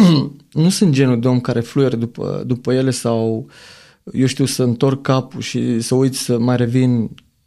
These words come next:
cu privirea înainte. Nu așa. Uh, știți cum? Este o slăbiciune pe care o am și sunt sigur că diavolul face în așa fel, este un punct slab prin care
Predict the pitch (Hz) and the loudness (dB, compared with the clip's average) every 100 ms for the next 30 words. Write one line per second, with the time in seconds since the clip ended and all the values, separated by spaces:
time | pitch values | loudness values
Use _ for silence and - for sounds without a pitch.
0 | _ 123 127 120 135 120 117 123 120 - | _ -4 0 2 2 2 2 0 -2 -8
1 | 120 139 151 113 - - - 131 - - | -4 0 2 0 -4 -10 -12 -16 -20 -20
2 | - - _ _ _ - 127 131 - - | -20 -20 _ _ _ -4 -2 -2 -4 -14
3 | _ _ - 120 120 _ _ _ _ _ | _ _ -18 -18 -20 _ _ _ _ _
4 | _ _ _ _ - - 165 - 143 101 | _ _ _ _ -6 -4 -4 -2 -2 -2
5 | 160 196 - 165 143 160 165 147 - 127 | 0 0 0 0 0 0 0 0 -2 0
6 | 120 117 127 107 101 - - 123 120 123 | 2 2 0 0 -4 -8 -2 0 2 0
7 | - - 135 - 147 143 196 - 151 139 | -4 -8 -12 -2 0 2 0 0 0 2
8 | 160 147 143 135 123 - - - _ - | 2 2 2 0 -2 -8 -20 -20 _ 0
9 | 185 190 165 143 151 147 135 143 170 147 | 0 2 2 2 0 0 0 2 0 0
10 | 175 180 - _ - - 156 151 139 127 | 0 0 -2 _ -14 -2 2 2 2 0
11 | 123 139 135 127 | 0 2 2 0